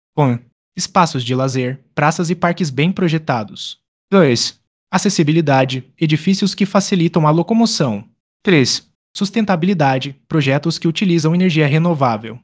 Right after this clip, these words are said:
A evolução do urbanismo em Brasília D F. O urbanismo em Brasília D F passou por uma grande evolução.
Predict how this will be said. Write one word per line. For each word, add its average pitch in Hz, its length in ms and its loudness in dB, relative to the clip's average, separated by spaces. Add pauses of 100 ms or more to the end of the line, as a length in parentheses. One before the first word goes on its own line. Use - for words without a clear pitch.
(320)
A 127 120 0
evolução 165 500 0
do 170 120 0
urbanismo 165 440 0
em 170 60 0
Brasília 165 420 0
D 165 80 -2
F. 170 220 -2
O 196 60 0
urbanismo 165 440 -2
em 175 80 0
Brasília 160 400 0
D 156 140 -2
F 160 240 -2
passou 190 360 -2
por 185 140 -2
uma 180 140 2
grande 165 320 0
evolução. 170 640 -4